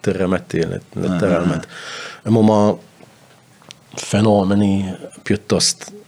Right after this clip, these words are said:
Speaker 1: ehm, sporadiċi dawk. Ehm, għall-inqas għalija, ma nistax nitkellem għal, għal kantawturi oħrajn jew artisti oħrajn.
Speaker 2: Ġieli kellek taħdidiet ma' kantawturi oħrajn li qawwek il-kontra?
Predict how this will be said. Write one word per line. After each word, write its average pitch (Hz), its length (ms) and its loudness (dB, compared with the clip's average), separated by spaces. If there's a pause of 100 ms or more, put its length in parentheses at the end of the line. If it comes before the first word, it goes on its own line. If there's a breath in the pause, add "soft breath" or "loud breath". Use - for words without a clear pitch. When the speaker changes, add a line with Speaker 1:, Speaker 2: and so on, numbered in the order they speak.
(140)
Speaker 1:
ehm, 82 320 -6 (520 loud breath)
sporadiċi 85 840 -2
dawk. - 220 -10 (880 loud breath)
Ehm, 82 320 -2 (100)
għall-inqas 117 400 2
għalija, 85 360 2
ma 85 120 -2
nistax - 280 -4
nitkellem 82 440 0
għal, 80 240 0
għal 78 220 -4 (240)
kantawturi 82 840 -2
oħrajn 82 460 -2
jew 80 100 -4
artisti - 480 -8
oħrajn. 98 460 -2
Speaker 2:
Ġieli 101 180 4
kellek 117 240 2
taħdidiet 101 480 0
ma' 95 80 -2
kantawturi 95 540 0
oħrajn 98 260 2
li 92 80 2
qawwek 90 320 0
il-kontra? 95 480 0